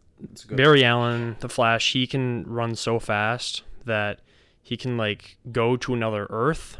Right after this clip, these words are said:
Speaker 2: or something like that, like,
Speaker 1: Yeah.
Speaker 2: a, in a different dimension,
Speaker 1: Parallel,
Speaker 2: like,
Speaker 1: yeah.
Speaker 2: a parallel universe.
Speaker 1: Mm-hmm, yeah.
Speaker 2: Um, yeah, it's, it's weird. So may-, maybe, maybe that,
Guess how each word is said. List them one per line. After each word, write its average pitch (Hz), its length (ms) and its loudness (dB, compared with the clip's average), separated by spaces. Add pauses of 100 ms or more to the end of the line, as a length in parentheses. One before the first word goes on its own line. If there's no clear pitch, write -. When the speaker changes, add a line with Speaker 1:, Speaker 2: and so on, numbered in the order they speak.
(140)
Speaker 2:
or 143 60 -2
something 165 300 0
like 165 160 2
that, 170 200 4
like, 123 140 2
Speaker 1:
Yeah. 101 280 -4 (160)
Speaker 2:
a, 127 40 -2
in 135 220 -2
a 135 60 2
different 135 280 -2
dimension, 123 500 2
Speaker 1:
Parallel, 117 360 -4
Speaker 2:
like, 131 200 2
Speaker 1:
yeah. 98 300 -12
Speaker 2:
a - 20 -8
parallel 156 320 6
universe. 143 580 2
Speaker 1:
Mm-hmm, 143 380 -10
yeah. 98 140 -8 (560)
Speaker 2:
Um, 110 680 -2 (680)
yeah, 143 180 4
it's, - 480 -2
it's 139 180 -2
weird. 123 300 0
So 120 200 -2
may-, 143 180 -2
maybe, 170 440 0
maybe 147 280 -4
that, 139 240 0